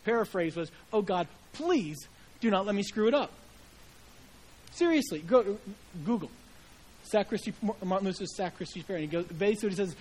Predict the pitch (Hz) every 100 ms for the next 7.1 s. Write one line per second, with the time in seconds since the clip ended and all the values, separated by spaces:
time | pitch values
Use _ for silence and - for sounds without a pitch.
0 | - - 277 302 269 196 202 202 208 240
1 | 220 269 302 110 - - - - - 359
2 | 370 262 220 175 165 - 156 156 160 143
3 | 151 170 - - - 214 240 262 - -
4 | 247 233 220 - 262 254 - - 285 208
5 | 214 - - - 190 214 202 202 170 196
6 | 220 233 214 - 196 196 165 208 226 214